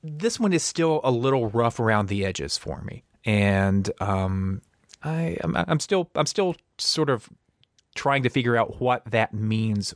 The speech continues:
for me. Uh, as much as I love this show and I love everything that's happening here in terms of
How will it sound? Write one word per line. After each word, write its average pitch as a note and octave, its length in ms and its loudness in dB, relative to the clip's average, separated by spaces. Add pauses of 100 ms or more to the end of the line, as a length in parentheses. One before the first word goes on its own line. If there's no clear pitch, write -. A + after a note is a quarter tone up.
for F2+ 280 0
me. D2+ 320 -6
Uh, G2 220 -2
as G2 220 -2
much A#2 260 4
as A2 140 0
I G2 80 2
love G#2 480 2
this G#2 220 2
show B2 500 0 (260)
and A2 160 0
I G2+ 120 2
love A2+ 640 0
everything B2 380 0
that's G#2+ 160 -2
happening B2 480 -2
here A2+ 260 2 (260)
in A2+ 180 2
terms B2+ 480 2
of A2 120 2